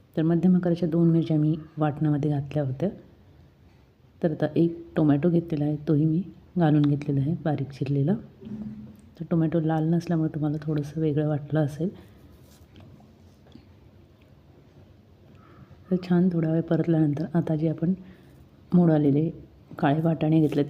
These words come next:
ते घालून घ्यायचे आहेत आणि परत एकदा छान परतवायचं आहे. हे लक्षात ठेवा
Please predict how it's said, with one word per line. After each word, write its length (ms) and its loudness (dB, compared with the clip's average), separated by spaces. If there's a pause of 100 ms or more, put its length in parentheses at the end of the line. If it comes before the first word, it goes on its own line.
(100)
ते 80 4
घालून 320 0
घ्यायचे 300 2
आहेत 200 0 (300)
आणि 140 2
परत 320 -4
एकदा 220 -2 (100)
छान 300 2
परतवायचं 720 0
आहे. 180 -4
हे 340 -2
लक्षात 280 0 (120)
ठेवा 260 0